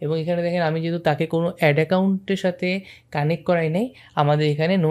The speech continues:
add account হচ্ছে দেখাচ্ছে, যেহেতু দুইটা পেজের সাথে বা তিনটা পেজের সাথে তাকে কানেক্ট করেছি, আমাকে এই তিনটা পেজে হচ্ছে ইনফরমেশনগুলো দেখাচ্ছে। So, এভাবে basically আপনি কাউ-,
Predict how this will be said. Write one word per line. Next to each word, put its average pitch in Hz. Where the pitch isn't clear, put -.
add 143
account 156
হচ্ছে 165
দেখাচ্ছে, 165
যেহেতু 147
দুইটা 143
পেজের 147
সাথে 151
বা 151
তিনটা 147
পেজের 147
সাথে 156
তাকে 151
কানেক্ট 143
করেছি, 165
আমাকে 139
এই 147
তিনটা 139
পেজে 143
হচ্ছে 143
ইনফরমেশনগুলো 131
দেখাচ্ছে। 127
So, -
এভাবে 170
basically 180
আপনি 202
কাউ-, 143